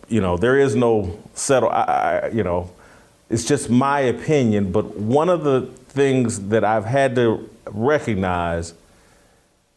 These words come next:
is that perhaps my agenda and who I want your documentary to reach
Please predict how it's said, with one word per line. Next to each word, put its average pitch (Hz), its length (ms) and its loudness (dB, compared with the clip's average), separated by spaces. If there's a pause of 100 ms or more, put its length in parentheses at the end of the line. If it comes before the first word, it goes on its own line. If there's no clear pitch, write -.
(160)
is 95 180 0
that 101 140 0
perhaps 110 440 -2
my 123 420 0
agenda 90 640 -2
and 87 160 -2
who 113 300 2
I 131 280 2
want 135 320 -2
your 123 180 2
documentary 123 760 0
to 120 120 0
reach 139 720 -2